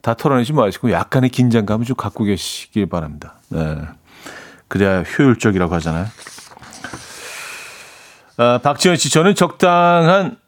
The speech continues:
멍감 충만한 아침이에요." 썼습니다. 아, 적당한 멍감.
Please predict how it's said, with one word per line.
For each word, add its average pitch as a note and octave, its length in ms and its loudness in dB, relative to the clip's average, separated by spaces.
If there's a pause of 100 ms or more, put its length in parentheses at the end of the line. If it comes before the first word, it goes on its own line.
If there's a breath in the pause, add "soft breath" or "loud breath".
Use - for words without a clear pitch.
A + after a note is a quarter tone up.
(180)
멍감 D#3+ 1000 4
충만한 D#3+ 460 2
아침이에요." G#2 760 0
썼습니다. - 580 -14 (100)
아, D#2 320 -4
적당한 F#2 520 -4
멍감. F2 680 -2